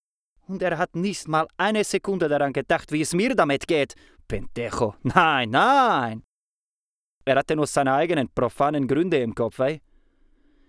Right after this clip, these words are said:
Aber die Sache ist jetzt gelaufen. Ich werde einfach in den Laden zurückgehen und so tun, als wäre nichts gewesen. Was sollen sie machen, hä? Mich rauswerfen? Mich? Seinen eigenen Sohn? Im miesesten Fall muss ich runter ins Lager und mit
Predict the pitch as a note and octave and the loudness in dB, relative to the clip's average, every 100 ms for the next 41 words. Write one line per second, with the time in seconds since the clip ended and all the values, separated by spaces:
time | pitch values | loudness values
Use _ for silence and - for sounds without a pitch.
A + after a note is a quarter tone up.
0 | _ _ _ _ _ - A#2 A#2 C3 - | _ _ _ _ _ -4 -2 -2 -2 -2
1 | F#3+ A3 A3+ A3 G#3 - G#3+ D3+ D3 - | 0 0 -2 -2 -2 0 2 4 2 0
2 | D3+ D3+ D3+ - _ _ _ _ - - | 0 0 -4 -10 _ _ _ _ -18 -6
3 | A#2+ A#2 A#2+ C#3 C#3+ C#3+ B2 A#2+ C3+ D3 | -4 0 -2 0 -2 -2 -2 0 0 -2
4 | C3 C#3+ D3+ A#2+ C3+ D3 C3 - C3 D#3+ | -2 -2 -2 0 0 0 0 -2 -4 -2
5 | D#3+ C3+ C3 C3 B2+ A#2 - A#2 A2+ G#2+ | -2 -2 -2 -2 -2 -6 -4 -2 -2 -4
6 | A2 A2 _ _ _ - - G3 - D#3+ | -6 -12 _ _ _ 0 2 4 2 0
7 | C#3 D#3 G3+ A#3+ E3 C#3+ A#3 - _ _ | 0 2 2 2 2 2 0 -4 _ _
8 | _ A#2 A#2+ B2 G#3+ - B3+ C#4 E4+ E4 | _ -8 0 6 6 6 2 0 -2 -4
9 | - - D#3 G#4 - - - _ _ - | -6 2 6 6 4 -8 -18 _ _ -4
10 | - E3 E3 G3 A3+ G3+ D#3 - F#3+ A#3+ | 2 4 4 4 2 0 0 0 2 0
11 | A#3 _ _ _ _ _ _ _ _ _ | -6 _ _ _ _ _ _ _ _ _
12 | _ _ _ A#2 A#2 C#3 F3+ D#3 - C#3+ | _ _ _ -2 2 2 0 -2 -2 -4
13 | A#2+ - D#3+ D#3+ C#3 - C3 A#2+ - - | -4 0 0 0 -2 -2 -4 -6 -8 -14
14 | - A2+ D3 E3+ C3+ B2+ - A#2 C#3+ F#3 | -6 0 0 2 0 0 -4 0 2 2
15 | C3+ A#2 A#2+ - A#2 | 0 -2 -4 -8 -12